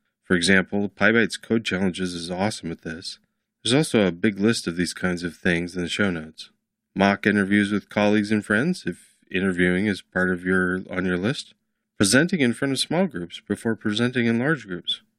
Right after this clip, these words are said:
I don't know what's on your list, but basically small versions of the big things so that you can do it many times and not be afraid of failure. Doing. For code,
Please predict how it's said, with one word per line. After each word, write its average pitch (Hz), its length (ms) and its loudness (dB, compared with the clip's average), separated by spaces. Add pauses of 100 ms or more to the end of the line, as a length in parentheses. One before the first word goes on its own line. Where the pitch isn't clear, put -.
(300)
I 180 80 6
don't 190 100 4
know 107 100 6
what's 92 200 0
on 87 100 -2
your 87 160 -4
list, 101 460 2
but 98 160 -2
basically 123 480 2
small 139 400 2
versions 117 520 2
of 98 120 -2
the 98 80 -2
big 139 300 -2
things 85 400 -6
so - 180 -6
that 104 160 2
you 110 120 0
can 98 160 -10
do 113 160 2
it - 100 0
many 110 260 2
times 92 400 -12
and 101 100 -4
not 104 180 -4
be 101 120 0
afraid 110 280 -2
of 98 80 -4
failure. 117 480 -8 (560)
Doing. - 480 4 (460)
For 139 160 0
code, 120 560 0